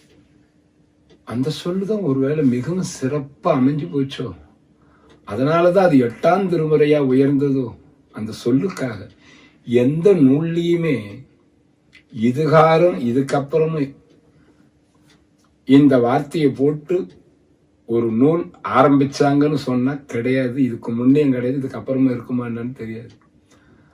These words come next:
அதனாலதான் பழுது நமக்கெல்லாம் அவ்வளவு ஒரு சிறப்பை சேர்த்து வச்சிருச்சு. நமச்சிவாய் என்ற அந்த ஒரு வார்த்தைக்குள்ள மகத்துவம், அதை பார்க்கலாமே. நமச்சிவாய வாழ்க. அதற்குண்டானவன் யாரு?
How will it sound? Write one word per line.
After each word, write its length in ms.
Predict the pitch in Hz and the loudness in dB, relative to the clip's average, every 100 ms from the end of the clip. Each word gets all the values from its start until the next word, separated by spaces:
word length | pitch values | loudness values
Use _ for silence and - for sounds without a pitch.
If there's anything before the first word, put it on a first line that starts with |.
| _ _ _ _ | _ _ _ _
அதனாலதான் 640 | 110 117 143 147 156 170 | -10 -4 -4 -4 -4 -4
பழுது 260 | 170 151 143 | -2 -2 -2
நமக்கெல்லாம் 600 | 123 120 117 135 139 147 | -4 -4 -8 -4 -4 -2
அவ்வளவு 340 | 117 135 147 139 | -4 -2 0 0
ஒரு 140 | 123 | -4
சிறப்பை 440 | - - 175 - | -4 -4 -4 -6
சேர்த்து 340 | 151 135 123 117 | -4 -4 -6 -12
வச்சிருச்சு. 500 | 113 - 123 - - _ _ _ _ _ _ _ - | -12 -14 -16 -20 -20 _ _ _ _ _ _ _ -10
நமச்சிவாய் 880 | 110 127 170 160 - 190 185 175 156 | 0 2 2 0 0 4 8 8 8
என்ற 260 | 147 135 | 6 4
அந்த 280 | 131 123 117 | 2 0 -4
ஒரு 220 | 110 113 | -6 -8
வார்த்தைக்குள்ள 840 | 107 120 165 - 165 - 135 127 117 | -6 -6 -6 -6 -8 -4 -2 -2 -4
மகத்துவம், 720 | 110 104 165 _ 135 117 90 92 _ _ _ _ - _ _ _ _ | -8 -10 -16 _ -8 -8 -16 _ _ _ _ _ -20 _ _ _ _
அதை 180 | 160 160 147 | -8 -8 -10
பார்க்கலாமே. 680 | - 151 151 151 131 123 - _ _ - _ _ _ _ _ _ _ _ | -10 -10 -8 -8 -8 -10 -16 _ _ -20 _ _ _ _ _ _ _ _
நமச்சிவாய 1000 | 127 - 170 - - 202 170 156 139 127 | 6 8 6 4 2 6 8 8 8 6
வாழ்க. 460 | 120 107 101 - - - - - - _ _ _ _ _ - | 4 -2 -6 -14 -18 -20 -20 -20 -20 _ _ _ _ _ 4
அதற்குண்டானவன் 1000 | 180 180 - 175 208 220 190 160 147 135 | 4 4 -2 -4 8 8 8 4 6 4
யாரு? 440 | 127 123 120 - | 4 -4 -10 -16